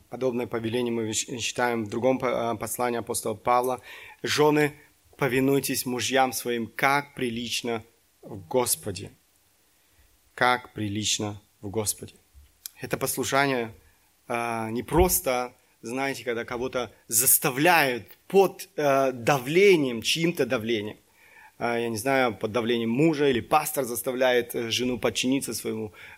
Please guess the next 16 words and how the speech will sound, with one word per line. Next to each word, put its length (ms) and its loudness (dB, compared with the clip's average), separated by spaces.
э, 260 -2
мужу 460 0
и 60 -2
так 220 -6
далее 260 2
и 40 -8
тому 160 -6
подобное. 560 0
Здесь 520 0
речь 360 2
идет 400 0
о, 440 2
ам, 640 -2
желании, 960 0
э, 440 -6
добровольном 920 0